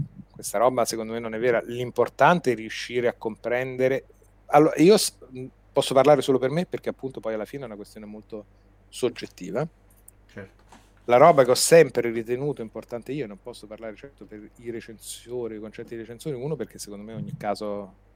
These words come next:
Speaker 1: è a sé, e poi è l'insieme che dà un'impressione, che è una percezione di un'impressione, di un insieme di recensioni. Per me la roba importante,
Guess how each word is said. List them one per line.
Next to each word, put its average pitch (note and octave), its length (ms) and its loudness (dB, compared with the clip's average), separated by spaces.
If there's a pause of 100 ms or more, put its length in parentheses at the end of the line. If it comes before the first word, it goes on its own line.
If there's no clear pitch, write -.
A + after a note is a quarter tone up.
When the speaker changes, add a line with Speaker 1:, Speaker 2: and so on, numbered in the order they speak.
(200)
Speaker 1:
è A#2 120 0
a G#2+ 80 4
sé, C#3 300 4
e A2+ 80 0
poi A2+ 240 0
è G#2+ 60 0
l'insieme G#2 720 -8
che G2 120 -14
dà F#2+ 380 -10 (580)
un'impressione, A#2+ 600 -2
che G#2+ 80 -2
è - 20 2
una G#2+ 160 0
percezione G2+ 600 -8
di G2 80 -12
un'impressione, G2 760 -16
di F#2 240 -18 (440)
un G#2+ 100 -12
insieme G#2 240 -4
di G#2+ 80 -2
recensioni. C3+ 400 -2 (380)
Per C#3 120 4
me D#3 80 8
la B2 80 10
roba B2+ 260 6
importante, C#3+ 1000 4